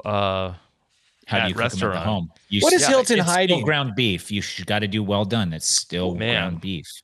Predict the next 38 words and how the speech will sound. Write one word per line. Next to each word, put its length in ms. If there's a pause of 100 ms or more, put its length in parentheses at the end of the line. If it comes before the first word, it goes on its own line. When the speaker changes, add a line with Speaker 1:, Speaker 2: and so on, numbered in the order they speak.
(120)
Speaker 3:
What 160
is 120
this 160
Hilton 340
hiding? 540
Is 160
it, 140
are 140
they, 160
like, 160
mixing 420
donkey 380
meat 300
with 180
their 160
beef? 540 (200)
Uh, 180
Speaker 2:
They're 100
just 100
Speaker 3:
and 80
then 60
Speaker 2:
being 60
Speaker 3:
they're 80
just 80
Speaker 2:
safe. 400 (640)
Some 300
places 500
mix 360
pork 460
with 200
their 180
be-, 520
with 180
their 140
hamburger 540
for 340
a 60
burger. 500